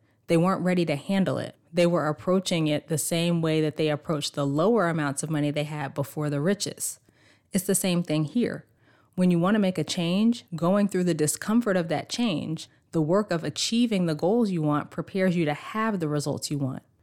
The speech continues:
You get to choose your hard. You get to choose whether you want to make those changes,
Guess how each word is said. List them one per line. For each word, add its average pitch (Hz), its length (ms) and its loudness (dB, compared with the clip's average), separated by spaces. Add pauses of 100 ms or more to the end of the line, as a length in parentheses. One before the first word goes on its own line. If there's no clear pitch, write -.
(300)
You 196 160 2
get 196 180 2
to 175 80 -2
choose 190 340 0
your 160 120 0
hard. 135 460 -4 (560)
You 190 120 2
get 190 160 0
to 180 100 0
choose 190 580 2
whether 180 280 0
you 170 160 2
want 160 160 2
to 156 60 2
make 180 220 0
those 147 220 -2
changes, - 540 -2